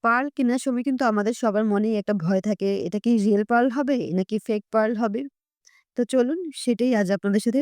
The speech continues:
পরীক্ষা করে দেখাচ্ছি। এখানে খুব সুন্দর পার্ল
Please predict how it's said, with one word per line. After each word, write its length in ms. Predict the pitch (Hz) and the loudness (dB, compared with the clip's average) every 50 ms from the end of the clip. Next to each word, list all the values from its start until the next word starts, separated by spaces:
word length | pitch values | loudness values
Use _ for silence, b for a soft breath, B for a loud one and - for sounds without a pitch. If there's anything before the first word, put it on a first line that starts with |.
| 269 - | -2 0
পরীক্ষা 300 | - 202 220 - 233 202 | 0 0 2 2 0 0
করে 180 | - 220 240 | 2 2 2
দেখাচ্ছি। 500 | 185 185 196 - 190 156 - - - 262 277 339 _ _ _ _ _ _ _ _ _ _ _ _ _ _ _ _ _ _ _ _ _ _ _ _ _ - | 2 0 -2 -2 -4 -6 -6 -6 -6 -6 -6 -6 _ _ _ _ _ _ _ _ _ _ _ _ _ _ _ _ _ _ _ _ _ _ _ _ _ -8
এখানে 260 | 214 262 - 311 285 311 | -6 -4 -4 -4 -4 -4
খুব 180 | - - 311 - | -4 -4 -4 -4
সুন্দর 440 | - - 285 277 233 233 208 240 233 233 _ | -4 -4 -2 -2 -2 -2 -2 -2 -4 -4 _
পার্ল 320 | - 214 208 214 226 240 | -2 0 2 2 2 0